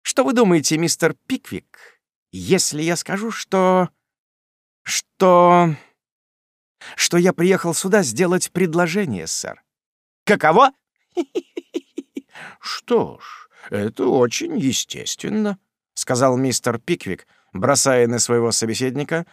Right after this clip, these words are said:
лучезарную улыбку. «Я полагаю, вы будете иметь успех». «Право?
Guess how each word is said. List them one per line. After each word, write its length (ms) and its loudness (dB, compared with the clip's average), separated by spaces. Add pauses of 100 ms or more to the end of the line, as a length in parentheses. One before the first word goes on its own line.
(120)
лучезарную 800 0
улыбку. 500 -6 (400)
«Я 460 -6 (440)
полагаю, 640 -2 (220)
вы 380 -6
будете 640 -4
иметь 280 -6
успех». 560 -4 (460)
«Право? 460 2